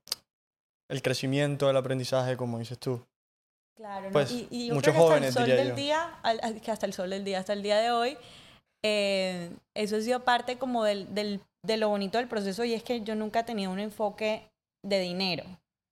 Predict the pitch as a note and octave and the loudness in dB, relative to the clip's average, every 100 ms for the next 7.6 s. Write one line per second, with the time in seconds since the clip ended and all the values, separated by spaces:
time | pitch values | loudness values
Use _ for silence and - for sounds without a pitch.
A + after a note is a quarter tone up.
0 | _ _ _ _ - G3+ G3 F#3+ F#3 F3 | _ _ _ _ -8 -2 0 2 0 -2
1 | D#3+ - - _ _ _ _ _ - A3 | -4 -10 -20 _ _ _ _ _ -4 -4
2 | G#3+ B3 A3+ A3 A3+ F#3+ G#3 A3+ A3+ A3 | -2 -2 0 0 0 0 0 -2 -2 -2
3 | F#3 F#3 F#3 G#3 A3 F#3+ F#3+ A3+ B3 G3 | -2 -2 -2 -4 -8 -8 -10 -10 -6 -6
4 | F3+ - _ _ _ G3 A3+ F#3+ F3 - | -6 -10 _ _ _ -4 0 2 2 2
5 | G3+ A3 A#3 F#3 A3 A3 A#3 C#4+ - _ | -2 0 -4 -2 0 0 0 -4 -12 _
6 | _ _ _ _ _ A#3 G#3+ F#3+ E3+ D#3+ | _ _ _ _ _ -2 0 -2 0 0
7 | D3 D#3 G#3+ D4 - | 0 -2 -4 -4 -10